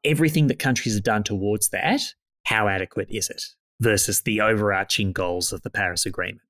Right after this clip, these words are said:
which are to keep anthropogenic climate change, human-caused climate change, to well below two degrees and, and make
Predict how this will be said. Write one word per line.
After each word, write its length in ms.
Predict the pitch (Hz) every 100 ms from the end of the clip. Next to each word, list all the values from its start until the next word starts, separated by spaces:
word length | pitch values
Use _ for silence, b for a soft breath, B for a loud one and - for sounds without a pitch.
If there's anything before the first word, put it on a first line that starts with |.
| _
which 240 | 95 -
are 420 | 92 90 90 90 - _ _ _ _
to 300 | - 92 90 - _ _ -
keep 340 | - 110 - - _ _ _ _ -
anthropogenic 640 | 104 147 135 110 113 101
climate 320 | - 123 110 104
change, 380 | - 113 117
human-caused 500 | - 123 101 - 98
climate 320 | - 110 101 104
change, 460 | - 104 104 101
to 100 | -
well 320 | 92 104 107
below 300 | 101 107 98
two 260 | 101 - 104
degrees 540 | 98 98 101 113 131
and, 180 | - 95 -
and 240 | 107 95 -
make 300 | 123 104